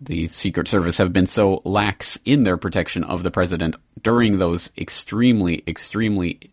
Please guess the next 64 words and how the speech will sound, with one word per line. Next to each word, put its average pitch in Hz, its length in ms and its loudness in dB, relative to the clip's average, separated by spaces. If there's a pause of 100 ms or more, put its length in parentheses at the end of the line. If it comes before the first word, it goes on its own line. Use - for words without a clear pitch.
(120)
tense 135 320 0
events 117 380 2
for 92 180 2
everyone 90 320 2
who 92 140 0
didn't 92 240 0
know 87 120 -2
what 87 200 0
was 82 140 -4
going 87 240 -2
on. 87 340 0 (800)
And - 100 -10
perhaps 85 300 0
there's 82 180 -2
something 82 360 2
to - 100 -6
be 78 100 0
said 85 260 2
for 80 120 -6
that. 95 360 -2 (400)
At 113 100 -2
any 139 140 4
rate, 113 240 2
we, 117 460 0
we 104 180 -2
talked 139 300 0
at 95 180 4
length 139 240 2
about 101 200 4
this 92 180 0
art-, 101 260 2 (280)
article 95 400 2
in 110 160 2
that 98 180 2
interview, 87 500 0
so 82 380 0
of - 180 -10
course 98 260 0
please 107 300 -2
go 101 140 2
and 92 100 0
follow 95 280 2
the 90 100 -4
link 90 300 -2
in 104 80 -2
the 98 80 0
show 98 180 0
notes 90 220 -2
for 90 80 -6
tonight's 101 320 0
episode 90 400 -2
to - 40 -10
find 90 240 -2
the - 60 -4
full 151 240 4
interview 85 420 0
so 90 140 -6
you 85 100 -2
can 90 140 -2
listen 92 220 -2
to 82 80 -4
the 85 100 -2
entire 85 300 0
thing. 87 280 -2